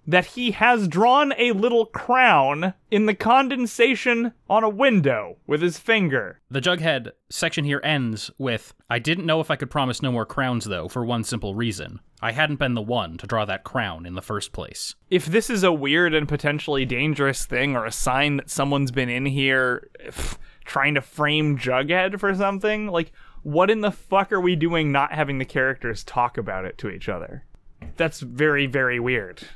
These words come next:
Speaker 2: It makes no sense.
Speaker 1: But the mystery must stand, for we switch to Josie. Josie and the Pussycats are graffitiing the layer of venom,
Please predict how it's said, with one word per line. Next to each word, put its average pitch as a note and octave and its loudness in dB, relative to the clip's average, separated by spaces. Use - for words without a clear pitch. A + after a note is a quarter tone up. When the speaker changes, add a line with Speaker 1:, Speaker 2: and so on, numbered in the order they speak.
Speaker 2:
It C#3+ -2
makes A#2 -8
no G#2 -8
sense. - -12
Speaker 1:
But D3+ 0
the E3+ 0
mystery F3+ 2
must F3+ -2
stand, D3 0
for C#3+ -2
we C#3+ 0
switch D3+ -4
to D#3 0
Josie. B2+ -4
Josie G#3 2
and G#3 2
the G3 0
Pussycats F3+ 2
are C#3+ 0
graffitiing F3 0
the E3 4
layer E3+ 2
of D#3+ 0
venom, C#3 0